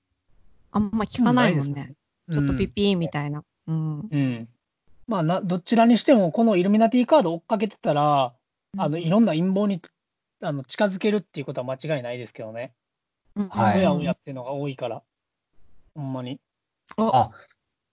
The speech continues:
Speaker 1: ドルさん。
Speaker 3: でも、Amazon見てると、あ、何ですか？
Speaker 1: これ、ドルさんの大好きなピザのイラストに秘密開口の説明文。
Speaker 2: お、怪しいっすね。
Speaker 1: 入ってますね。陰謀、ピザゲート事件。
Speaker 2: あー、これですね。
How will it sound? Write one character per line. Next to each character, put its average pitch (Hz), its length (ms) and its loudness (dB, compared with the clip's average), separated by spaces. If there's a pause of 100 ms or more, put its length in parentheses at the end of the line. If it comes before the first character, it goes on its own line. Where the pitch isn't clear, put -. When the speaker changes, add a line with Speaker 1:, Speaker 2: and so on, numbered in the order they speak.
(400)
Speaker 1:
ド 214 100 -6
ル 185 100 6
さ 175 60 6
ん。 - 20 4
Speaker 3:
で 117 60 6
も、 156 200 2
Amazon 185 520 4
見 113 220 -6
て 113 120 -6
る 107 120 -4
と、 - 260 -12 (500)
あ、 151 200 2
何 120 160 -4
で 110 60 -6
す - 80 -16
か？ 90 180 -12 (680)
Speaker 1:
こ 214 60 -6
れ、 202 200 -2
ド 233 160 0
ル 208 100 2
さ 180 220 -2
ん 175 100 0
の 165 300 -2 (480)
大 185 180 0
好 - 120 -16
き 165 120 -2
な 151 260 -2 (140)
ピ 269 120 4
ザ 233 120 6
の 185 140 4
イ 170 40 2
ラ 175 120 -2
ス - 80 -12
ト 180 100 -4
に 175 140 -2
秘 196 100 0
密 196 260 0
開 190 220 -2
口 165 200 -6
の 156 100 -4
説 - 320 -8
明 156 240 -2
文。 143 220 -12 (580)
Speaker 2:
お、 175 140 -6
怪 180 220 -2
し - 80 -12
い 143 40 -10
っ - 20 -8
す - 140 -14
ね。 135 80 -4
Speaker 1:
入 - 60 -2
っ - 20 -8
て 180 80 -10
ま 170 100 -6
す - 100 -10
ね。 - 60 -10
陰 240 140 6
謀、 226 280 4
ピ 214 120 -4
ザ 233 160 2
ゲ 233 160 2
ー - 20 -4
ト 226 140 -2
事 202 160 -6
件。 - 200 -12 (840)
Speaker 2:
あ 185 240 0
ー、 160 40 -6
こ 202 100 -6
れ 196 80 -2
で 175 60 -2
す - 100 -12
ね。 139 200 -8